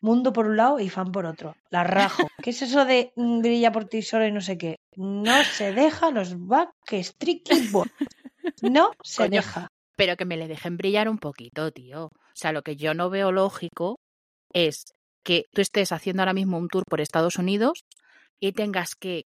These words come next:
Speaker 2: cambiar tus fechas y tus cosas porque tienes que irte luego a Abu Dhabi o a tomar por culo, a hacer un concierto del D N A gira interminable con los otros, mientras tienes a uno del quinteto, que recordemos que son cinco,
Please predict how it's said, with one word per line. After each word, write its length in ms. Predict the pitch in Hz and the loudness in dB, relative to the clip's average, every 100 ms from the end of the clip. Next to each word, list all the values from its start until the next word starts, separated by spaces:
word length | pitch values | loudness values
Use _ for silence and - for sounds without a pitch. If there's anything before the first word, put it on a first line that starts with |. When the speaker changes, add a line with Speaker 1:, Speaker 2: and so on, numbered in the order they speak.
| - | -6
Speaker 2:
cambiar 380 | 165 170 185 202 | -6 -2 -4 -4
tus 220 | 240 - | -6 -4
fechas 440 | - 226 - 170 | -2 -2 -2 -6
y 60 | - | -6
tus 180 | 156 - | -10 -2
cosas 320 | 208 196 170 | -2 -2 -4
porque 240 | - - 165 | -8 -10 -6
tienes 300 | 185 196 - | -4 -4 0
que 80 | |
irte 280 | 202 196 170 | 0 0 -2
luego 280 | 175 190 170 | -2 0 2
a 280 | 151 151 151 | 0 -2 -4
Abu 200 | 156 151 | -8 -2
Dhabi 460 | 165 220 240 247 220 | 0 0 -2 -2 -2
o 180 | 175 | -2
a 140 | 160 151 | -2 -4
tomar 280 | 156 160 180 | -6 -6 -2
por 140 | 214 202 | -2 -2
culo, 420 | - 220 220 220 277 _ _ - | -2 0 2 0 -4 _ _ -8
a 60 | |
hacer 220 | 165 190 208 | -6 -6 -6
un 100 | 226 | -6
concierto 560 | 214 - 220 - 165 - | -6 -6 -8 -6 -10 -4
del 180 | 165 160 | -4 -4
D 120 | 180 | -4
N 220 | 208 208 | -4 0
A 140 | 208 185 | -2 -2
gira 240 | - 185 | -6 -4
interminable 640 | 190 208 185 180 190 165 139 - | -2 0 0 0 0 0 -6 -8
con 160 | 151 143 | -8 -8
los 180 | 135 202 | -2 0
otros, 400 | 214 226 339 - _ - _ _ - | 2 0 0 -4 _ -20 _ _ -10
mientras 500 | 190 202 190 180 - | -4 -4 -2 -6 -4
tienes 280 | 226 233 - - | -4 -6 -4 0
a 120 | 196 | 2
uno 280 | 220 269 196 | 2 0 0
del 180 | 185 180 | -2 -4
quinteto, 540 | 202 185 220 233 196 | -6 -2 2 2 2
que 100 | 175 | -2
recordemos 400 | 175 175 190 233 | -4 -2 -2 -2
que 100 | 190 | -2
son 180 | 220 202 | -2 -2
cinco, 580 | - 240 262 233 320 | 2 4 4 4 2